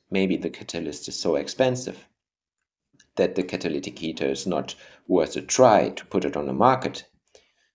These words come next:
And I, I found this catalytic heater for propane,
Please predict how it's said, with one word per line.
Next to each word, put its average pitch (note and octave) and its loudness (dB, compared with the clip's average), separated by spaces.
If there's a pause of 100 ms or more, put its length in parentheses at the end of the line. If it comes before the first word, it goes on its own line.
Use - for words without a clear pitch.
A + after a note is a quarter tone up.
(360)
And F#2+ 4
I, D#2+ 0
I F2+ 2
found G#2+ 4
this - 2
catalytic F#2 2
heater F2+ 2
for E2 2
propane, D2+ 2